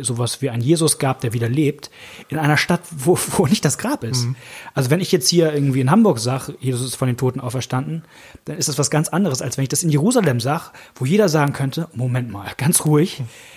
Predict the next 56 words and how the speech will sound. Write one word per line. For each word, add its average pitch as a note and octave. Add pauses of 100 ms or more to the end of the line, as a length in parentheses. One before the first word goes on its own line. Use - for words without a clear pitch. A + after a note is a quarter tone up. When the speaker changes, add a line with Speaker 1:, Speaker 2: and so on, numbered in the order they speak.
(180)
Speaker 1:
zweihundert E3+
Meter D#3+
weiter, D3+
da D3
am E3
Friedhof, C#3 (280)
da D#3
ist E3+
das D3+
Grab C#3+
von A#2+
dem C3
und -
da C3+
gehen C3+
wir C3+
jetzt -
mal A#2
hin F#3
und C#3
machen B2+
das B2
mal C3+
auf F#3
und D#3
gucken, C#3
Speaker 2:
Mhm. C#3
Speaker 1:
ob B2
da C3+
jemand C3+
drin C3
liegt. G#2+ (300)
Und A#2
wenn B2+
ja, D#3
dann F3
könnt D#3
ihr D3
mit D3
eurem C3+
albernen C3+
Kram B2+
ganz B2
schnell B2
aufhören.“ G#2+ (1300)
Offensichtlich F3
hat D#3
das E3
in D3+
Jerusalem D#3
niemand D#3+
getan. D3+
Es -
gab E3
eine D3+
relativ E3